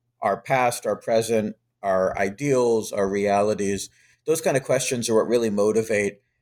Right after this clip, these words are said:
my work. And even though obviously a lot of my classes are, are much more specific than that, the American Lit Survey or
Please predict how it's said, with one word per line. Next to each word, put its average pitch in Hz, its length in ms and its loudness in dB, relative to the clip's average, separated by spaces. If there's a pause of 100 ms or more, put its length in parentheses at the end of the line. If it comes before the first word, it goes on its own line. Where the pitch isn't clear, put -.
(140)
my 101 120 -4
work. 123 560 2
And 120 120 -2
even 123 240 2
though 107 240 4
obviously 110 420 -2
a 104 60 2
lot 101 240 2
of 101 100 -4
my 92 140 -4
classes 110 500 0
are, 98 220 2
are 101 100 -2
much 101 300 0
more 95 100 -2
specific 107 540 0
than 101 140 -4
that, 107 340 2
the 95 80 -10
American 92 420 0
Lit 92 160 2
Survey 107 580 0
or 92 600 0